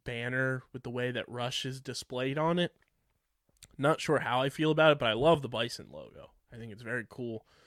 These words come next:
Very clean new look. Um, would definitely rock that on a hat or shirt. Like, that's, that's big time when it comes to drip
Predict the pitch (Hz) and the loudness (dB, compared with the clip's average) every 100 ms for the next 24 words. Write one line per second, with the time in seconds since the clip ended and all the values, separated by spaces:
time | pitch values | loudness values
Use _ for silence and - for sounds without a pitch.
0 | _ _ _ - 120 120 123 _ _ - | _ _ _ -8 -4 -4 -6 _ _ -14
1 | - 131 131 120 120 113 110 120 - - | -6 -2 -2 -2 -4 -4 -4 -6 -10 -20
2 | _ - 104 104 98 98 117 _ _ _ | _ -14 -12 -10 -10 -12 -12 _ _ _
3 | _ _ _ _ 110 117 110 - 117 101 | _ _ _ _ -12 -6 -6 -4 -6 -4
4 | 101 107 117 117 113 104 - 101 117 120 | -6 -4 -4 -6 -8 -14 -10 -8 -10 -12
5 | - - 80 120 135 - 131 90 _ _ | -16 -12 -8 -8 -10 -10 -10 -10 _ _
6 | - - - - - _ _ _ _ _ | -10 -8 -8 -10 -12 _ _ _ _ _
7 | _ 123 - - 147 139 - 156 156 151 | _ -12 -8 -4 -4 -4 -4 0 2 2
8 | 139 - 143 131 - 117 123 123 147 | 0 -2 -8 -8 -10 -12 -8 -4 -4